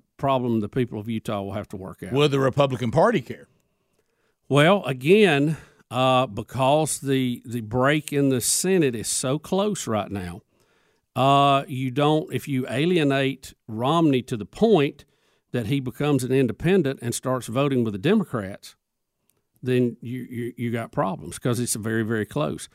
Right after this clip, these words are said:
Speaker 1: Now, again, let's, let's go back talking about impeachment. You have to have sixty-seven votes to do that.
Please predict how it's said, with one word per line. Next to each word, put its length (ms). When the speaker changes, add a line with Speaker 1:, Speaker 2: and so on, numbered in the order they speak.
Speaker 1:
Now, 120
again, 340
let's, 260
let's 200
go 140
back 380
talking 180
about 140
impeachment. 540
You 160
have 120
to 80
have 140
sixty-seven 880
votes 320
to 80
do 200
that. 200